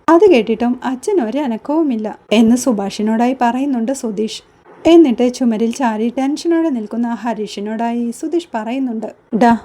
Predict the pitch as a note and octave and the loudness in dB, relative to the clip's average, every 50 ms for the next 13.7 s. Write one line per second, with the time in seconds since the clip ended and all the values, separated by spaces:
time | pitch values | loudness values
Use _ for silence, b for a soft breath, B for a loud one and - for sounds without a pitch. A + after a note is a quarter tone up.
0 | - - B3+ C#4+ D4+ D#4+ F4 F4 F4+ F4+ F4+ F#4 F4+ B3 A3 G#3+ A3+ A#3 A3+ - | -2 0 2 4 6 6 6 6 6 4 2 0 -2 -6 -6 -6 -6 -8 -6 -6
1 | B3+ B3 A#3+ B3 A3+ A3 G#3 G#3+ A3+ A#3 A#3 A#3 A3+ A#3 A#3 A#3+ A3 G3+ G3+ G3 | -6 -6 -4 -4 -6 -6 -6 -6 -4 -4 -4 -4 -4 -4 -4 -6 -6 -6 -8 -8
2 | F#3+ G3+ G#3 A3+ A3+ D#4 C#4+ A#3+ A3 A3 A3 - A#3+ B3 B3+ D4+ D4+ B3+ A#3+ B3 | -8 -8 -8 -8 -8 -6 -6 -4 -4 -6 -6 -6 -6 -4 -4 -4 -4 -4 -4 -4
3 | B3+ C4 B3+ A#3 G#3+ - _ _ - - - - B3 B3 A#3 A#3+ A#3+ A#3+ A#3 - | -4 -4 -4 -6 -6 -10 _ _ -20 -4 2 6 6 6 6 6 4 2 0 -2
4 | - - F4 E4 D#4+ B3+ A3 A3+ C4 C4+ C#4+ C#4+ D4+ D4 C#4+ - A#3+ A#3 A3+ C4+ | -2 0 2 2 2 2 0 -2 -2 -2 -2 -2 -4 -4 -4 -4 -4 -2 -2 -2
5 | D#4 D#4+ E4 C#4+ B3 A3 G#3 G3+ A#3 A#3 A3+ - A#3 A3 G#3+ G#3+ F#3+ - _ _ | -2 0 0 -2 -2 -4 -4 -4 -4 -6 -6 -6 -8 -8 -8 -8 -12 -14 _ _
6 | _ _ - - A#3+ A3+ F#3+ G3 G3 G#3+ G#3+ G#3 - A3 A3+ B3+ C#4 A#3 G#3 G3+ | _ _ -2 0 2 2 4 2 2 2 0 2 0 0 0 0 0 -2 -2 -4
7 | - A#3 A3+ A#3 A#3 A3 B3 B3 B3 B3 A#3 A3+ C#4+ D4+ D4+ D4 A#3+ - - A#3+ | -2 -2 -2 0 0 0 0 -2 -2 -2 -4 -4 -4 -4 -4 -4 -6 -6 -4 -4
8 | A#3+ A#3+ A#3+ A#3+ G#3 G3+ G3+ G3+ G3+ G#3+ A#3 A#3+ B3 B3+ C4+ C4+ - B3+ G#3+ G#3 | -2 -2 -2 -2 -4 -4 -4 -4 -4 -4 -4 -4 -4 -4 -4 -4 -4 -4 -4 -2
9 | A#3 B3+ C4+ B3 A#3 A#3+ B3 C4 - _ _ - - - - C4 A#3+ G3 G#3+ G#3 | -2 -2 -2 -2 -4 -6 -6 -8 -12 _ _ -14 -10 -2 0 2 2 4 2 2
10 | G#3 - - G#3+ A3 A#3 A#3+ - B3+ - - F4 C#4+ A3+ G#3 G#3 - A#3 A3+ A3+ | 0 0 0 0 0 0 0 -2 -4 -2 0 0 0 2 0 -2 -4 -6 -6 -6
11 | A3+ B3 A3 F#3+ - G#3 G#3 G#3 G#3 A3 A3+ A3+ A3+ A3 A3 - B3 A#3 A3+ A#3 | -6 -6 -6 -6 -6 -6 -6 -4 -4 -4 -4 -4 -4 -6 -6 -4 -4 -4 -4 -4
12 | A3+ - C4+ C4+ B3 D#4 D#4 - E4+ D#4+ D4+ B3+ A3 G3+ F#3 - - G#3+ - A#3 | -6 -6 -6 -6 -4 -4 -4 -4 -4 -4 -4 -4 -6 -8 -10 -12 -12 -10 -8 -6
13 | A3+ A3+ A3+ A3+ G3+ - G3 G#3 G#3 G3+ G3 G3+ A3 | -6 -4 -6 -6 -8 -8 -8 -8 -8 -8 -8 -10 -8